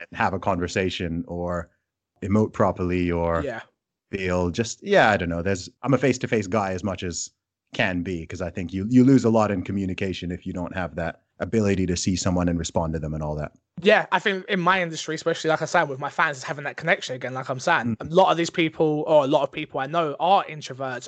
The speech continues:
Speaker 2: are, um, do stay indoors a lot. But when we go to E G X, they know that they can come meet me and see me, and we're all together.
Speaker 1: Yeah.
Speaker 2: So they, they do have that as well as. It's
Speaker 1: That's
Speaker 2: not
Speaker 1: good,
Speaker 2: just
Speaker 1: yeah.
Speaker 2: a case of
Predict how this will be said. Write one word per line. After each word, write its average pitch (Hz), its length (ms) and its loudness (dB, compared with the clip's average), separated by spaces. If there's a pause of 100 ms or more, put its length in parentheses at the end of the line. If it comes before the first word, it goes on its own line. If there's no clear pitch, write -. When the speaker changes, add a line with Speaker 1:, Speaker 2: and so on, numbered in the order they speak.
Speaker 2:
are, 160 460 4 (380)
um, 131 720 0 (340)
do 240 160 6
stay 180 240 4
indoors 156 300 0
a 131 40 -6
lot. 123 240 -6 (120)
But 156 360 4
when 170 160 2
we 196 100 6
go 190 120 4
to 180 180 -2
E 170 80 -2
G 156 200 -2
X, - 440 -2
they 175 160 2
know 170 320 2
that 156 140 -4
they 151 140 -4
can 156 140 -10
come 147 220 -2
meet 160 220 -4
me 139 300 -4 (340)
and 156 260 2
see 185 240 -4
me, 147 200 -6
and 147 100 -8
we're 151 100 0
all 170 200 -6
together. 135 480 -2 (300)
Speaker 1:
Yeah. - 100 0
Speaker 2:
So 196 100 2
they, 180 220 0
they 190 180 0
do 226 240 -2
have 175 240 -2
that 165 200 -2 (100)
as 165 200 0
well 160 240 -2
as. 101 320 -14 (200)
It's - 60 2
Speaker 1:
That's 214 120 4
Speaker 2:
not 190 100 6
Speaker 1:
good, 151 80 6
Speaker 2:
just 180 160 -4
Speaker 1:
yeah. 160 120 4
Speaker 2:
a - 20 2
case 170 220 -2
of 165 160 -4